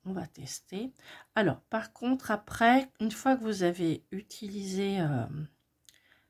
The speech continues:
les tampons, euh, faut les rincer assez vite. Ah,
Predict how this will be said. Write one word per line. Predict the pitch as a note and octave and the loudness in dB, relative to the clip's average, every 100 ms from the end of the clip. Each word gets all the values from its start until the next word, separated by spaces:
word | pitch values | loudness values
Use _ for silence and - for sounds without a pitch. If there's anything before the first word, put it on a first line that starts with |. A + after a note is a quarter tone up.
| _ | _
les | G3+ F#3 | -8 -6
tampons, | F#3 F#3 F3+ - A3 C#4+ - _ - - _ _ | -6 -8 -8 -4 0 0 -4 _ -20 -20 _ _
euh, | G3+ G3 G3 F#3+ G3 | 0 4 4 4 0
faut | - A3 | 0 2
les | A3+ | 4
rincer | A3 G#3+ G#3 - A#3 D#4 _ _ _ _ _ _ A#3 | 4 4 2 0 0 -2 _ _ _ _ _ _ -6
assez | G#3 - A3 | -4 -2 -2
vite. | G3+ B3 - F3+ F3+ - _ _ _ _ - - - | -2 -4 -6 -8 -8 -14 _ _ _ _ -20 -20 0
Ah, | F3+ F#3 - | 2 2 0